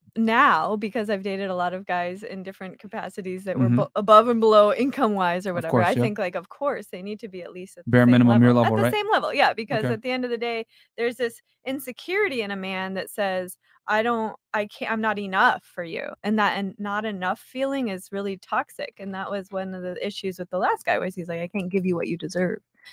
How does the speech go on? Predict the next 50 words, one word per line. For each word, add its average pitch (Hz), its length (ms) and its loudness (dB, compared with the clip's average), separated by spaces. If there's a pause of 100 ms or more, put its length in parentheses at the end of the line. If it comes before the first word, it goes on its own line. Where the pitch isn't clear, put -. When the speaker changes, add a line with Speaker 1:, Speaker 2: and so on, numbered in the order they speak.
(160)
Speaker 1:
This 190 200 0
feeling 208 400 2
of 170 140 -8
he 180 120 -8
didn't 175 280 -8
feel 185 200 -6
he 190 180 -4
was 170 140 -8
enough. 220 260 -2 (560)
And 196 220 2
so 175 520 4
at 208 100 4
least 262 220 2
they 208 60 8
have 196 120 4
to - 80 -6
feel 269 280 6
that 202 220 4
they're 170 180 0
enough, 165 360 -2
even 180 240 -2
if 180 120 -4
they're 180 100 -6
not 175 160 -4
making 170 240 -6
Speaker 2:
So 139 180 8
what 147 140 12
is 139 80 8
that 131 240 8
bare 131 180 10
minimum 123 360 10
number 117 220 8
for - 160 -4
you, 104 140 0
give 101 200 -4
or 90 60 -8
take, - 320 -12 (260)
roundabout? 107 440 -4 (520)
Speaker 1:
Like, 254 340 8
a 294 40 6
half 247 200 8
a 269 80 2
million, 226 420 4
a 214 60 0
million, 214 500 -2
like, 185 280 -6
above 214 320 0
that 180 240 2
at 208 100 -4
least. 226 420 -10